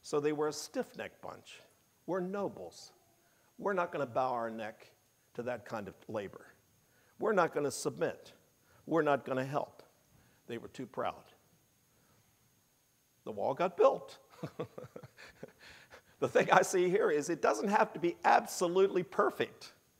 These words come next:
We should be working toward that, and I guess they should have gone and worked a little on those people to get them to work. But anyway, the wall got built, but you had people who would not help, okay? Jeremiah forty-eight ten is an interesting verse you might look up sometime.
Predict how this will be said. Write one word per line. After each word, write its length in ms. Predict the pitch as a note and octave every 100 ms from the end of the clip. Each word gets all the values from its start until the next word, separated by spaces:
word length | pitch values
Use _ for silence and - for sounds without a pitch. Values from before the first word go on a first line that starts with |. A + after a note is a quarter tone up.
| _ _ _ _ _ _ _ -
We 140 | C#3+
should 120 | D3 G3
be 100 | A3
working 360 | C4+ - A#3
toward 300 | F3+ C3+ G#2
that, 380 | G#2 G#2 - - -
and 100 | A#2
I 100 | C3
guess 280 | F#3 F#3 -
they 80 | D3
should 180 | F3
have 100 | D3
gone 200 | C3 E3
and 100 | C3+ - - -
worked 360 | A#2+ C3+ -
a 20 | B2
little 240 | A#2 A2+
on 80 | A2+
those 180 | A2+ A2+
people 220 | B2+ A2
to 80 | A2
get 160 | C3
them 160 | - -
to 40 |
work. 280 | G#2+ B2 -
But 120 | E3
anyway, 360 | F#3 F3+ A#2+ - - - - - -
the 60 |
wall 240 | D3 E3+ G#3
got 240 | B3 G3
built, 360 | - - - -
but 160 | C3+
you 60 | F3
had 180 | G3 F#3
people 360 | G#3 A#3+ F#3
who 100 | F3
would 160 | F3 F#3
not 180 | G3 F#3
help, 360 | G#3 F#4+ - - - _ _ _ -
okay? 400 | A2 C#3+ C3+ F3+ - - - - - - - _ _ -
Jeremiah 480 | G#3 C4+ G#3+ A3+
forty-eight 560 | A3+ A3 A3 F#3+ G3 -
ten 200 | G3+ G3
is 140 | D#3+
an 100 | D3
interesting 460 | D#3 D#3+ C#3+ D3 C3
verse 240 | C#3+ C#3
you 120 | D#3+ D#3+
might 200 | C#3 B2
look 220 | C3 C3+
up 120 | -
sometime. 600 | - G#2 G2 G2 E2+ G2+